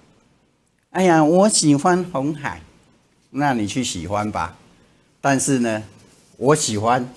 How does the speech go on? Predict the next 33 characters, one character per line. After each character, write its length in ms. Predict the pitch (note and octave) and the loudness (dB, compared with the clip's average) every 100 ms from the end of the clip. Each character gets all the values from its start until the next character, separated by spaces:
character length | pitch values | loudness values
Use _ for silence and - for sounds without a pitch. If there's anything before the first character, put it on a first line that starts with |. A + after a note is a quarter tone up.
| - _ _ _ | -20 _ _ _
帮 200 | - C#3 C3 | -6 0 0
你 80 | |
们 200 | F#2+ G2 F#2 | 0 -4 0
赚 200 | D3 A#2 | 0 2
大 240 | A2+ G#2 | 0 -2
钱。 220 | G2 - - - _ _ _ _ _ _ | -2 -8 -12 -16 _ _ _ _ _ _
你 160 | C3 | 2
要 160 | D#3 G#3+ | 4 6
赚 260 | A3 G#3 | 6 4
大 280 | E3+ G#3 F3+ | 4 4 4
钱 320 | E3+ D3 C#3 | 2 2 4
呢， 260 | C#3+ D3 D3 - - | 6 4 2 -4 -14
还 160 | - D3 | 0 2
是 180 | - F3 | 4 4
去 160 | G3+ | 6
买 300 | E3 C3 D3 D3 - - | 6 6 4 0 -12 0
你 360 | C3+ D#3+ F3+ G3 | 6 8 10 8
喜 300 | - C3 A#2 | 6 4 4
欢 200 | C3+ D#3 | 6 6
的 80 | C#3+ | 6
股 220 | A2 G2+ | 2 0
票？ 340 | D3+ B2+ F2 - - - - | 4 4 2 -4 -20 -20 6
要 160 | G#3+ | 8
么 240 | F#3 D3 C3 | 10 8 6
不 280 | - D3 | 6 6
会 180 | F3 F3 | 8 6
涨， 260 | B2+ A#2 F2 - - | 6 2 0 -8 0
要 200 | F3+ F#3+ | 4 6
么 180 | D#3 D3+ | 6 4
赚 260 | - E3+ D#3 | 6 6 8
一 80 | |
点 240 | D3+ C#3 B2+ | 6 4 2
点。 200 | A#2+ | 0